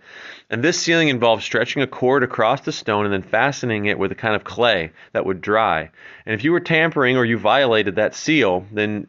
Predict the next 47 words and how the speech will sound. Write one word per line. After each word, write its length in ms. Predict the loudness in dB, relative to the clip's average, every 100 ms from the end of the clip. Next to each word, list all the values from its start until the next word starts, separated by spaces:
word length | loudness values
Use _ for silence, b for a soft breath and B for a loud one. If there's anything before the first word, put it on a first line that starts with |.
| -10
you 160 | -8
could 160 | -2 -2
imagine 400 | 0 0 0 -2
the 80 | 0
wrath 320 | 2 2 0
of 80 | -2
the 80 |
Roman 300 | 0 0 0
government 400 | 0 0 0 -2
that 100 | -4
would 100 | -6
kind 160 | -6 -8
of 60 | -4
fall 220 | -4 -2
upon 340 | -2 -4 -4
you. 160 | -8 -16 _ _ _ _ _ _ _ _ -18
So 100 | -2
there 120 | 0
are 120 | 2
some, 240 | 0 -2 0
there's 240 | 0 0
a 40 | 0
great 200 | 0 2
deal 180 | 2
of 60 | 4
evidence 480 | 2 2 -2 -4 -14
available 440 | -2 0 0 -2
to 220 | -6 -4 -4
us 200 | -4 -12 B B -8
that 120 | -4
shows 280 | 0 0 0
that 120 | 0
this 160 | -2 0
was 200 | 0 0
not 180 | -2
some 180 | -2 -4
kind 160 | -2 -2
of 80 | 0
man-made, 600 | 0 0 0 0 -2 B B B -6
um, 420 | -2 -2 -4 -10
scheme 640 | -14 -4 -2 0 -2 -4
that 160 | -2 -2
was 160 | -2
derived 480 | -2 0 2 2 0
by 140 | -2 0
Jesus' 340 | -2 -4 -4
followers. 580 | 0 0 0 -2 -8